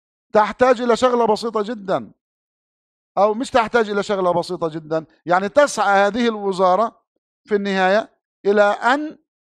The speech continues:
تجد إنسانا صالحا. ربنا إنسان صالح في هذا المجتمع في فلسطين، في قطاع غزة. يعني وزارة التربية والتعليم تسعى نحو تحقيق أهداف عامة بنسميها،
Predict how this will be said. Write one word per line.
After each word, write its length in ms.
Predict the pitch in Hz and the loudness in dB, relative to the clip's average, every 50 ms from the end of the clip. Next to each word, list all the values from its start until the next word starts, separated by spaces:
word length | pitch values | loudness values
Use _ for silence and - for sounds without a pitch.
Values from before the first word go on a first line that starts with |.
| _ _ _ _ _ _ _ _ _ _ _ _ _ | _ _ _ _ _ _ _ _ _ _ _ _ _
تجد 360 | - 196 196 170 180 175 - | -2 -2 -2 -2 -4 -8 -8
إنسانا 460 | 170 165 160 - - 185 175 170 170 165 | -10 -12 -10 -8 -8 -8 -6 -6 -8 -10
صالحا. 1200 | 151 - - 180 180 175 165 151 139 131 123 - - 127 120 113 107 104 104 98 98 92 87 87 85 _ _ _ _ _ _ _ _ _ _ _ _ _ _ _ _ _ - | -10 -10 -6 -4 -2 -2 -2 -2 -2 -4 -6 -8 -10 -10 -10 -10 -12 -16 -18 -20 -20 -20 -20 -20 _ _ _ _ _ _ _ _ _ _ _ _ _ _ _ _ _ _ -8
ربنا 460 | 139 147 143 143 165 196 190 180 175 | -6 -6 -4 -2 -2 -2 -2 -2 -4
إنسان 320 | 165 165 - 185 180 170 170 | -6 -6 -6 -4 -4 -4 -4
صالح 400 | - - 196 196 190 175 156 147 | -4 -4 -2 0 0 0 -2 -4
في 140 | - 151 147 | -6 -6 -6
هذا 140 | 143 139 | -4 -4
المجتمع 440 | 139 139 143 131 - 156 143 139 131 | -6 -8 -10 -12 -10 -10 -8 -8 -8
في 280 | 127 127 135 127 123 120 | -10 -10 -12 -14 -14 -16
فلسطين، 680 | _ - 131 123 123 - - - 135 143 139 123 98 - _ _ _ _ | _ -16 -14 -14 -14 -14 -16 -14 -12 -12 -12 -12 -16 -20 _ _ _ _
في 80 | - | -16
قطاع 320 | 123 - 127 - 135 131 127 | -16 -14 -12 -8 -6 -6 -6
غزة. 380 | 127 135 135 127 117 104 95 - _ _ _ _ _ _ _ _ _ _ _ _ _ - | -4 -6 -8 -8 -12 -20 -20 -20 _ _ _ _ _ _ _ _ _ _ _ _ _ -2
يعني 280 | 156 190 202 220 214 | 0 2 2 2 0
وزارة 340 | 208 202 196 185 220 220 190 | -2 -4 -2 -2 0 0 -2
التربية 380 | 208 - - 220 220 214 202 214 | -4 -4 -2 -2 -2 0 -2 -2
والتعليم 520 | 208 202 - - - 190 196 202 226 220 | -2 -4 -4 -2 0 0 0 0 -2 -6
تسعى 320 | 180 - 220 196 - 196 208 | -4 -4 -4 -2 -2 -4 -4
نحو 220 | 214 196 190 196 | -4 -6 -6 -4
تحقيق 400 | 185 - 185 175 - 208 202 - | -2 -2 -4 -4 -4 -6 -6 -4
أهداف 640 | - 185 165 165 175 190 196 208 233 254 - - _ _ _ _ _ _ _ _ _ _ _ _ _ _ _ - | -4 -4 -2 2 2 4 4 4 4 2 0 -6 _ _ _ _ _ _ _ _ _ _ _ _ _ _ _ -12
عامة 640 | 123 139 151 160 160 156 151 147 139 135 131 127 123 | -6 -2 0 0 2 2 0 -2 -4 -6 -8 -10 -10
بنسميها، 960 | 117 123 120 120 - - 131 117 117 120 120 120 120 117 113 104 95 - - | -10 -10 -14 -14 -14 -14 -14 -14 -14 -14 -16 -14 -14 -14 -14 -16 -16 -18 -20